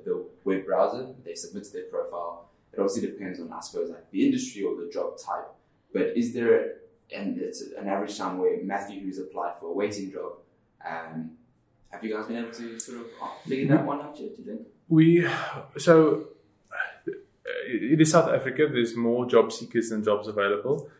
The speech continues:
Speaker 2: So what we try to focus on is, is giving everyone feedback, even if it is bad feedback.
Speaker 1: Okay.
Speaker 2: So even if it's, um, to say that your job application was unsuccessful, because we've realized that the norm is people go drop off paper C Vs,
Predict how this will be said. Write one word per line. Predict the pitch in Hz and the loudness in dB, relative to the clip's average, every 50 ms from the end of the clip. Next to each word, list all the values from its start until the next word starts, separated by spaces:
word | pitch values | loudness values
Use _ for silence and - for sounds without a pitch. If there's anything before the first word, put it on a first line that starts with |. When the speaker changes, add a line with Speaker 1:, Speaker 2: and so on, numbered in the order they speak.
| _ _ | _ _
Speaker 2:
So | - - 127 123 | -4 0 4 4
what | 120 120 113 | 4 4 4
we | 120 131 131 | 2 2 4
try | 135 170 165 | 4 4 4
to | 165 165 | 4 2
focus | - - 160 151 - 147 - - | 2 4 4 4 4 0 -2 -2
on | - 123 127 123 107 - | -2 -4 -4 -4 -4 -6
is, | 123 113 - - - - - | -6 -6 -8 -10 -10 -8 -6
is | 117 117 110 - - - _ | -6 -6 -6 -8 -12 -16 _
giving | - 131 127 127 135 139 - - | -4 -2 0 0 0 0 -2 -2
everyone | 135 127 131 139 139 131 131 131 | -2 0 2 4 4 4 4 2
feedback, | - - 160 147 - 123 120 120 120 - 196 | 4 4 4 4 6 4 4 4 2 0 -2
even | 165 139 147 139 | 0 0 0 -2
if | 131 131 | -4 -6
it | 127 127 | -6 -6
is | 131 - - | -6 -8 -8
bad | - - - 107 110 107 - | -4 0 2 4 4 2 2
feedback. | - 110 - - - - - | -2 -6 -8 -8 -8 -12 -12
Speaker 1:
Okay. | - - - - - - - | -14 -18 -20 -20 -20 -18 -4
Speaker 2:
So | - - | 0 2
even | - 151 143 147 143 | 4 6 6 6 6
if | 139 143 143 | 4 4 0
it's, | 135 147 131 - - - - | -2 -4 -4 -6 -6 -4 -2
um, | 110 117 113 113 113 104 98 | 0 0 0 0 -2 -6 -6
to | - 117 | -4 -2
say | - - 127 120 117 | 2 6 8 8 8
that | 117 117 110 - - | 8 4 0 0 2
your | 123 110 107 - - - - | 0 0 0 -2 -6 0 4
job | - 120 120 120 | 6 6 6 6
application | 117 - 120 - 123 117 - - 123 | 2 -6 -4 0 0 0 0 -2 -4
was | 113 110 - | -8 -6 -6
unsuccessful, | 127 131 127 - - - - 135 131 127 - 120 107 | -4 -4 -4 -6 -8 -4 0 0 0 0 -2 -8 -12
because | 104 - - 117 113 110 | -10 -4 -2 -2 -2 -2
we've | 110 110 113 - - - | -4 -6 -8 -10 -6 0
realized | 110 117 123 127 127 127 123 | 2 4 6 6 6 6 4
that | 117 - | -2 -4
the | 120 107 | -4 -2
norm | 104 107 117 120 120 | -2 0 0 -2 -2
is | 113 - | -4 -8
people | - 135 131 - 139 135 131 131 - - - | -10 -12 -2 2 4 4 4 4 0 -6 -4
go | - 120 | -2 2
drop | 117 117 113 - - | 4 4 4 4 0
off | 110 - - - | -6 -12 -4 0
paper | 120 113 110 - | 0 0 0 -2
C | - - 117 110 | -6 -6 -6 -4
Vs, | 110 107 107 107 107 | -4 -4 -6 -8 -10